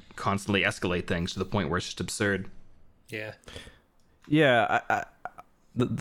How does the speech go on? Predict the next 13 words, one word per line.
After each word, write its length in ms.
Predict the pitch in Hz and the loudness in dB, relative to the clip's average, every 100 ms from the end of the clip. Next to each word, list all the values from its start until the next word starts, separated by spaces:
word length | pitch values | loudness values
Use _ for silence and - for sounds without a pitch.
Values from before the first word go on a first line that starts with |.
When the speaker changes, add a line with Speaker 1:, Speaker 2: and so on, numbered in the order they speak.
| - | 2
Speaker 3:
I 80 | 123 | 2
think 160 | 175 | 4
that's 80 | - | 2
a, 40 | 139 | 0
that's 280 | 120 127 | 2 2
a 40 | 110 | 4
good 240 | 113 - | 2 2
point 420 | - 113 107 98 | 4 4 4 2
as 180 | - 107 | 2 2
well, 520 | 101 107 104 104 101 - | 6 6 6 4 2 2
where 320 | 113 117 110 | 4 6 4
it's 160 | 104 | 4
like, 360 | 117 107 101 | 4 4 2